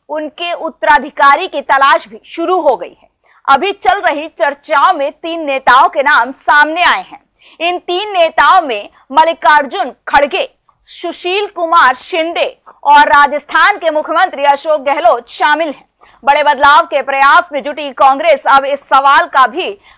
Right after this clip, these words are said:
हल तलाश रही है कि राहुल की जगह कौन लेगा। लोकसभा चुनाव में कांग्रेस को मिली हार के बाद राहुल गांधी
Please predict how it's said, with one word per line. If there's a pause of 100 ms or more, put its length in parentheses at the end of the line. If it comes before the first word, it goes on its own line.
(160)
हल
तलाश
रही
है
कि
राहुल
की
जगह (100)
कौन
लेगा। (320)
लोकसभा
चुनाव
में
कांग्रेस
को
मिली
हार
के
बाद
राहुल
गांधी